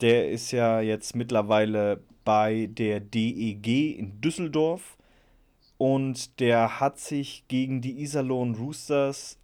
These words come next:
einen Riss des Syndesmosebands im linken Bein zugezogen.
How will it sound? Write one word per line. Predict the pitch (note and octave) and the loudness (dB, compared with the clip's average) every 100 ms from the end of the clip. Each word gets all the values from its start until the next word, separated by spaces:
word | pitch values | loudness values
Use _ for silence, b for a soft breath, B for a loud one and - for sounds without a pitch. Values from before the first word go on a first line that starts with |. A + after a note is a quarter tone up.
| - | -6
einen | G#2 A#2 B2 B2 A2+ | 0 0 2 0 0
Riss | G#2 D#3 F#3 - | 0 -2 -2 -8
des | C#3 B2 - | -6 -6 -2
Syndesmosebands | C#3 C#3+ C#3 B2 - B2+ C#3 F3 C#3 G#2+ G2 G#2+ A#2+ - | -2 0 0 -2 -4 -4 -2 -2 -4 -2 -2 -2 -4 -8
im | - A#2+ | -6 -2
linken | A2+ C3 A#2+ A#2 | 0 -2 -4 -2
Bein | A#2+ D3 D3+ | 0 0 -4
zugezogen. | A#2+ G#2+ A2 A#2+ A2 A2+ C3 | -6 -6 -6 -4 -4 -4 -6